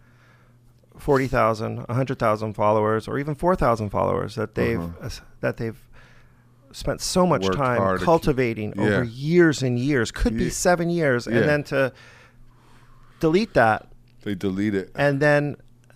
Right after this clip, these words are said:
Speaker 1: not have a easy way to appeal, and is, uh, quite alarming. And
Speaker 2: It's
Speaker 1: people say, "Why are you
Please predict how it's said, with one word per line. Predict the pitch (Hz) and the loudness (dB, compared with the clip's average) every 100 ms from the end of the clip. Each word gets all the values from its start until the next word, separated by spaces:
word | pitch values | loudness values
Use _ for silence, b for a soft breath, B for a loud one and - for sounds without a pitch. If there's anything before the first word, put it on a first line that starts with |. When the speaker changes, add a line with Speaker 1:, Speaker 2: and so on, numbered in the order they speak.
| - | -10
Speaker 1:
not | 135 143 156 156 | -2 4 4 2
have | 127 147 139 - | 0 -2 -2 0
a | 131 131 - | -2 -2 -4
easy | 156 156 151 | -6 -4 -2
way | 143 139 | 0 0
to | - 123 | 0 -2
appeal, | 117 - 190 143 107 76 - b b - | 0 -2 2 4 4 0 -8 b b -8
and | 135 139 - - - | -6 -6 -10 -20 -12
is, | - 139 127 131 | -4 -2 -2 0
uh, | 123 120 117 - - - | 0 0 -4 -14 -20 -18
quite | - - 180 196 170 - | -10 0 2 2 0 -4
alarming. | 147 151 185 143 123 120 | 0 4 4 2 -2 -6
And | - 127 131 95 | -6 -4 -4 -2
Speaker 2:
It's | |
Speaker 1:
people | 170 165 151 | -2 0 0
say, | - 143 | 0 0
"Why | 135 151 | 2 4
are | 165 | 4
you | 156 147 151 143 | 2 0 0 -2